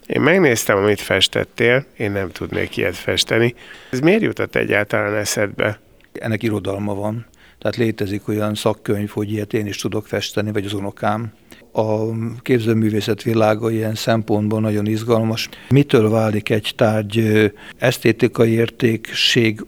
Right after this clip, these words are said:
Speaker 2: vagy érték után anyagi értékké, vagy legendává? Tehát, hogyha valaki megérintette, birtokolta, létrehozta, megmutatta, valamit elloptak,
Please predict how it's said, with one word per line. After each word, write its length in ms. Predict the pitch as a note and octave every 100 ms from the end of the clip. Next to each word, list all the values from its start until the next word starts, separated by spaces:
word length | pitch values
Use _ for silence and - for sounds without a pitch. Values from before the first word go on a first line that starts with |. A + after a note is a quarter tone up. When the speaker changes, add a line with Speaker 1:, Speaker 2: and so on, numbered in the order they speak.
| -
Speaker 2:
vagy 140 | G#2+
érték 460 | A2 A2 - A2 -
után 640 | A#2+ - A2+ A2 A2 D3 -
anyagi 360 | A#2+ A2+ G#2
értékké, 640 | G#2+ A2 - A2 G#2 - G#2+
vagy 160 | G#2+
legendává? 960 | G#2+ G#2 G2 G2+ G2 G2 G#2 G2+ G#2 - _
Tehát, 220 | - G#2+
hogyha 220 | - G#2+ G#2
valaki 340 | G#2+ A2 A2+
megérintette, 840 | G#2+ G#2+ G#2 G2+ G2+ G2+ G#2+ -
birtokolta, 800 | F#2+ G#2+ A2 G#2+ G2+ A2+ G#2+ -
létrehozta, 720 | G#2 G#2+ - G#2 G#2+ G2+ -
megmutatta, 600 | G2 G2+ G#2 G#2 G2 -
valamit 280 | G#2+ G2+ G2
elloptak, 800 | - G#2+ G#2+ G#2 - G#2+ G#2+